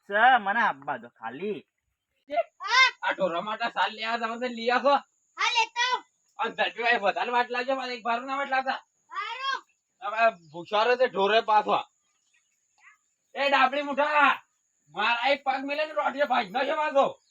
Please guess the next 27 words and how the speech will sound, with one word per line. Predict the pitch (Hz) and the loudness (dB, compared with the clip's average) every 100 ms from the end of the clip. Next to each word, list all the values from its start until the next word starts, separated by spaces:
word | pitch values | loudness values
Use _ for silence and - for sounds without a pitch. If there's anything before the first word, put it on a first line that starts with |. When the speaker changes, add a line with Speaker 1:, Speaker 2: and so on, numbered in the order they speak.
| _ _ _ _ 147 | _ _ _ _ -2
Speaker 1:
કાળુબા, | 165 196 202 240 269 262 | 2 2 0 4 4 6
હવે | 214 | 2
તમે | 226 226 233 | 0 -4 -2
બાઇક | 196 208 214 | 2 2 0
લઈ | 214 226 | -4 -6
લીધું | 240 233 240 | -8 -16 -8
છે | 262 | -8
એટલે | 240 | -4
વધારે | 226 180 220 | -4 0 0
પાવરમાં | 208 196 214 226 214 | 4 4 4 0 0
ના | 220 | 6
Speaker 3:
એ | |
Speaker 1:
આવો. | 269 233 | 8 8
Speaker 3:
બાઇક | 247 - | 6 4
તો | 302 | 2
નહીં | 254 277 | 2 4
મળે | 285 302 294 277 | 6 8 8 6
અમાય. | 302 294 - - _ _ _ _ _ 156 | 2 0 0 -8 _ _ _ _ _ -2
Speaker 1:
મારા | 202 226 262 | 2 6 6
બાઇક | 262 254 269 | 6 2 0
જોતું | 233 247 247 294 | -2 -4 -4 -2
એ | 285 | 0
નહીં, | 277 277 240 202 | 2 2 0 -2
પણ | 262 269 247 | -2 0 2
બાઇકમાં | 247 262 277 277 | 2 0 -2 0
હવે | 277 254 | 2 4
ઓઇલ | 269 | 2